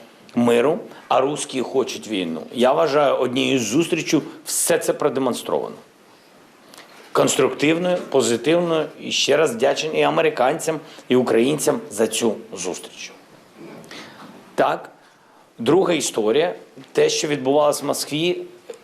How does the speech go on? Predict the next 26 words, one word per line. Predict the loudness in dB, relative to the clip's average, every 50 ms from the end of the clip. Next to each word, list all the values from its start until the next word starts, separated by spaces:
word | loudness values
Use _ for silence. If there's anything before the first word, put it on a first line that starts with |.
| -20 -14 _ -2
я | 0 2 4 4 4 4
розумію. | 2 2 0 -2 -4 -2 -2 -4 -4 -6 -8 -12 -14 -18 -20 -20 -20 -20 -20 -20 -20 -20 -20 -20 -20 -20 _ _ -20 -20 -20 -20 -20 -20 -20 -20 -20 -20 -20 -20 _ -20 _ _ _ _ -20 -20 -20 -20 -20 -20 -20 -20 -20 -20 -20 -20 -12 -4
І, | 0 4 4 4 6 6 6 6
е, | 6 6 6 6 4 4 2 0 -2 -6 -12 -20 -20 _ -6 -2
те, | 0 2
що | 2 2 2 2
може | 2 2 2 2 2
бути | 2 2 0 0 2
відомо, | 0 2 2 2 2 2 2 2 2
нам | 2 2 2 2 2
не | 2
може | 2 2 2 2 2
бути | 0 0 0 0 0
відомо | 0 0 2 2 2 2 0 -2
стовідсотково, | 0 0 0 0 2 0 0 0 -2 -2 0 2 2 4 2
про | 2 0 0 0
що, | 0 0 2 2 2 2 0 -4 -10 -16 -20 -20 -6 -2
е, | 0 2 4 4 2 2 0 -2
ці, | -2 0 0 2 2 2 2 0 -2 -6 -16 -20 -20 -20 -20 -4 0
а, | 2 4 4 4 2
люди, | 2 2 0 0 0 0 0 0 -2 -4 -8 -14 -20 -20 -20 -20 -20 -6 -2
е, | 0
говорили. | 0 2 2 4 4 4 4 2 2 0 -4 -8 -14 -18 -20 -6 0
Але | 2 2 4 4 2
ми | 2 2 2 2 0 -2 -6 -6 -2
розуміємо, | 0 2 4 4 2 2 0 -2 -2 -2 -4 -4 -6 -10